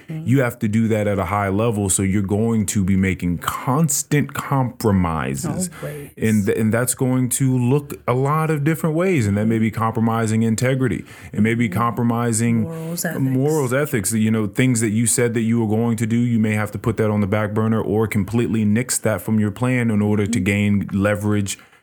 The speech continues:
Speaker 2: somewhere else or footing
Speaker 1: And
Speaker 2: somewhere
Speaker 1: you're
Speaker 2: else.
Speaker 1: gonna
Speaker 2: And
Speaker 1: lose favor in that fact for whatever it may be. Yeah.
Speaker 2: Yeah, like, it's just, th-, that's, that's a certain game
Speaker 1: Mm-hmm.
Speaker 2: that certain people like to play. Uh,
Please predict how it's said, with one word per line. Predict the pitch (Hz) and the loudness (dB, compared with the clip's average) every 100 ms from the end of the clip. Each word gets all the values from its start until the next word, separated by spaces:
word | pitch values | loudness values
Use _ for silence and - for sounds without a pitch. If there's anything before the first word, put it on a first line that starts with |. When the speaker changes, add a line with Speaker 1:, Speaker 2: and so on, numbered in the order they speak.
| _ | _
Speaker 2:
somewhere | - 123 113 117 143 | -2 0 2 0 0
else | 143 - | -2 -2
or | 87 | -4
footing | - 113 110 | 0 2 2
Speaker 1:
And | |
Speaker 2:
somewhere | 104 117 110 123 | 0 0 0 0
Speaker 1:
you're | 143 | 0
Speaker 2:
else. | 110 180 | 0 -2
Speaker 1:
gonna | 175 | -4
Speaker 2:
And | 165 | -4
Speaker 1:
lose | 185 190 180 | -4 -4 -4
favor | - 233 214 185 | -2 -2 0 -2
in | 170 | -4
that | 160 - | -8 -10
fact | - 160 156 | -8 -8 -10
for | - 175 165 170 - - - 190 | -8 -6 -6 -10 -14 -18 -10 -2
whatever | 196 208 208 202 208 | 0 2 0 -2 -2
it | 196 | -2
may | 190 175 | -2 -2
be. | 180 175 160 151 _ - - | -2 -4 -6 -12 _ -20 -8
Yeah. | - 165 | -4 -2
Speaker 2:
Yeah, | 147 165 254 311 311 | 0 0 2 0 0
like, | 285 277 | 0 0
it's | 269 | 0
just, | 247 302 - - | 0 0 -2 -2
th-, | 139 - - | -4 -2 0
that's, | 196 208 - | 0 0 -2
that's | 147 160 156 | -2 0 0
a | 160 | -2
certain | - 160 147 135 117 | 0 0 0 2 2
game | 123 123 123 117 | 2 2 2 0
Speaker 1:
Mm-hmm. | 110 | 0
Speaker 2:
that | 101 | 0
certain | 113 110 107 | 0 0 2
people | 110 101 101 | 0 0 2
like | 98 101 95 | 2 0 -4
to | |
play. | 82 110 110 98 95 104 - - | -4 -2 0 2 0 -4 -10 -6
Uh, | - 90 87 80 | -4 -2 -4 -6